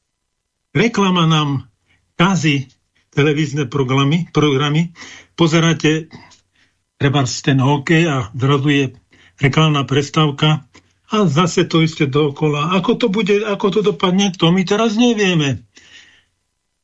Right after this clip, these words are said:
Pozeráte nejaký zaujímavý film, ten vám prerušia a dajú reklamu. A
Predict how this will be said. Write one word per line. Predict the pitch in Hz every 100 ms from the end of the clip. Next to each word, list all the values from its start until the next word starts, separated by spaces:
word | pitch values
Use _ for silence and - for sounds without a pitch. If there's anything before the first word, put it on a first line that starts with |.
| -
Pozeráte | 160 165 170 180 170
nejaký | 170 160 156
zaujímavý | 165 175 175 170 156 139 - _
film, | - - 139 139 175 165 - _ _ -
ten | 185
vám | 196 180
prerušia | 147 156 147 139 - 135 151 165 - _ _ _ _
a | -
dajú | 143 165 165
reklamu. | 165 160 165 135 131 - _ _ _ _ _ -
A | 123 143 123